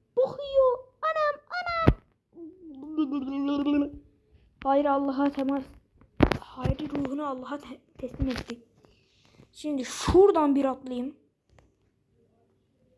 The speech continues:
Arkadaşlar uzun süreden sonra Mobizene çekiyoruz bir de videoyu.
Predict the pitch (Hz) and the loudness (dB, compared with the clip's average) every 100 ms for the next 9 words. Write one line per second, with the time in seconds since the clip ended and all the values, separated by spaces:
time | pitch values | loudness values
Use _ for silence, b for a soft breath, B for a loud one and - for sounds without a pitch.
0 | _ _ _ _ _ - 226 269 277 240 | _ _ _ _ _ -8 -4 -2 0 0
1 | 247 262 254 262 269 285 240 226 247 269 | 0 4 4 4 2 4 2 2 4 4
2 | 277 262 233 214 214 220 208 226 294 | 4 0 -4 -6 -6 -6 -4 -2 -2